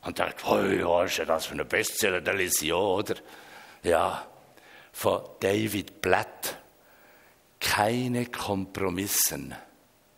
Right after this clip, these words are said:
Er ist Prediger von einer Megachurch in Amerika, aber macht auch immer Besuche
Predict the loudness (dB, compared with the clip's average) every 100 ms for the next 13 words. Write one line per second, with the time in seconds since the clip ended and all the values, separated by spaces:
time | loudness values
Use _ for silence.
0 | _ _ _ _ _ _ _ _ _ _
1 | _ _ _ _ _ -20 -20 -20 -20 _
2 | _ _ 0 2 4 2 2 0 -6 -20
3 | -20 _ 0 0 0 0 0 2 2 2
4 | -2 -4 -6 -2 2 2 2 0 0 2
5 | 4 4 2 0 0 0 0 0 0 -4
6 | -4 -2 -2 -4 -12 -20 -20 -18 -16 -10
7 | 2 4 4 4 4 4 4 4 4 0
8 | 0 0 4 4 2 2 0